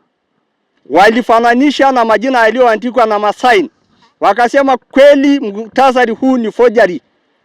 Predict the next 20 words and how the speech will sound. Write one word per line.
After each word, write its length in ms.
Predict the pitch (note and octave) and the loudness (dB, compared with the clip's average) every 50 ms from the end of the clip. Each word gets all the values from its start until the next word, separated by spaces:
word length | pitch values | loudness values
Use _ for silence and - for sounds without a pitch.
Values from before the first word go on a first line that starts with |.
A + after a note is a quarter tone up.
| _ _ _ _ _ _ _ _ _ _ _ _ _ _ _ _ _ _ _ - - - - - - | _ _ _ _ _ _ _ _ _ _ _ _ _ _ _ _ _ _ _ -20 -20 -20 -20 -18 -8
Sasa 280 | - G#3+ B3+ C4+ - C#4 | -2 -2 0 2 2 2
aliposema 520 | C#4 C4+ B3 C#4 C4+ - C#4+ C#4 C#4 C4 | 2 2 0 -2 0 0 0 0 0 0
ni 100 | B3 A#3 | -2 -2
forgery, 500 | - C#4+ C#4+ C4+ B3+ B3 A#3 A3 F3 - - | 0 0 0 2 2 0 0 -2 -4 -6 -4
akamwambia 680 | F#3+ G#3 A3 B3+ B3+ B3 B3 B3 B3 A3+ C4+ C#4 C4+ | -2 0 0 0 0 2 2 0 0 0 0 0 0
mkuu 480 | B3+ B3 G#3+ - C4+ C#4 C4 C4 B3+ - | 0 -2 -4 -4 -4 -2 -2 -2 -4 -2
wa 180 | - G#3 A3 - | 0 0 0 0
ta-, 180 | - B3 A#3 G3+ A#3+ A#3 | 0 -2 -2 -2 0 0
eh, 240 | A3 A3 A3 G#3+ G3 _ _ _ _ _ _ _ _ _ _ _ _ _ _ _ _ _ _ - | 2 2 2 2 0 _ _ _ _ _ _ _ _ _ _ _ _ _ _ _ _ _ _ 0
wa 140 | F#3+ A3 | 0 0
kitengo 340 | A#3 B3 G#3+ C#4 C4+ C4+ B3+ | 0 2 0 0 2 2 0
cha 140 | - C4+ A#3+ | 0 0 0
TAKUKURU 640 | G#3+ B3 A#3+ - C4 G#3 - C#4 C#4 A#3+ G3 - _ - - - - - _ - - - - | 0 -2 -2 -4 -4 -4 0 0 0 0 -2 -8 _ -18 -20 -20 -20 -20 _ -20 -20 -12 -4
kwamba 300 | - A3+ C4+ C4 C#4 B3 | 0 0 0 2 0 -2
shughulikia 400 | - B3+ A#3+ A3+ A#3 A#3 - - | -2 -2 -4 -4 -4 -2 -2 -2
huyu 220 | C4+ C4+ C4 B3 A#3+ | 0 0 -2 -2 -4
mtendaji, 500 | A3 - B3 A#3 A#3 B3+ B3+ B3 G3 F3 | -4 -2 -2 0 0 0 0 0 0 0
lakini 360 | G#3 A#3 B3 C#4 C#4 C#4 C#4+ | 0 0 0 0 -2 -2 0
leo 260 | B3+ C4+ C4 B3+ B3 | 2 2 4 4 2
hii 260 | A3+ C4+ C4+ C4 B3+ | 2 2 0 0 0